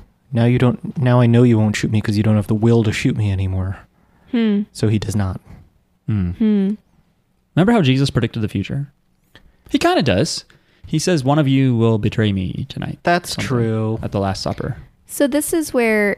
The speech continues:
Speaker 2: so at, at this point, he, I don't know, he says some stuff, and he's like, uh,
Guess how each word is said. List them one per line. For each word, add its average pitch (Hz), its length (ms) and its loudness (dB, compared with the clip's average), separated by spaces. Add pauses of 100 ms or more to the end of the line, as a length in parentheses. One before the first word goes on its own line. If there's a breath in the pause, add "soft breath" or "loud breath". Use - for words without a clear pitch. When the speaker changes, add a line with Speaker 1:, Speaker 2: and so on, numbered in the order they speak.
(100)
Speaker 2:
so 220 220 -2
at, 208 180 -2
at 208 140 -4
this 208 160 -4
point, - 400 -4
he, 185 880 -4
I 180 80 -4
don't 196 100 -2
know, 160 80 -2
he 190 120 0
says 185 220 -6
some 170 160 -6
stuff, 170 380 -2
and 190 120 -2
he's 180 180 0
like, 165 440 -2 (600 loud breath)
uh, 165 680 2